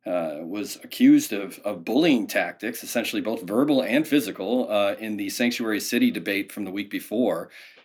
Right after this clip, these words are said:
He was accused of telling people in the zoning committee, "Hey, if you don't, if you, if, if you go in and vote against the sanctuary city stuff,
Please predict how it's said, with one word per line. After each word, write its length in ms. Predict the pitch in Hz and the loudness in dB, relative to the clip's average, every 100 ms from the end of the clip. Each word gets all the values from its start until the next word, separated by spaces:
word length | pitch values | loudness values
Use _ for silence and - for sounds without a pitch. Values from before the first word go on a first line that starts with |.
| _ | _
He 120 | 127 | 4
was 140 | 147 | 4
accused 420 | - - 123 117 | 2 6 6 6
of 280 | 110 101 90 | 2 0 -2
telling 320 | - 113 120 | 0 2 2
people 320 | 117 123 117 110 | 2 0 2 -2
in 80 | |
the 80 | 101 | -2
zoning 360 | 95 117 120 117 | 0 4 6 6
committee, 360 | - 117 117 | 2 2 2
"Hey, 320 | 110 120 107 - | 4 2 0 -4
if 200 | 104 95 | -8 0
you 120 | 117 | 4
don't, 300 | 127 127 120 - _ _ | 6 6 2 -4 _ _
if 160 | 113 92 | -6 2
you, 180 | 113 151 | 4 4
if, 180 | 123 - - | 2 -4 -4
if 160 | 113 117 | -2 0
you 120 | 170 | 4
go 220 | 180 156 | 6 8
in 120 | 156 | 6
and 140 | 143 120 | 6 4
vote 260 | 131 135 | 4 2
against 220 | 120 123 117 | 0 -2 -2
the 60 | |
sanctuary 440 | - 123 120 113 107 | 0 0 2 -2 -2
city 220 | 113 110 | -2 -4
stuff, 320 | - 117 113 | -2 -2 -2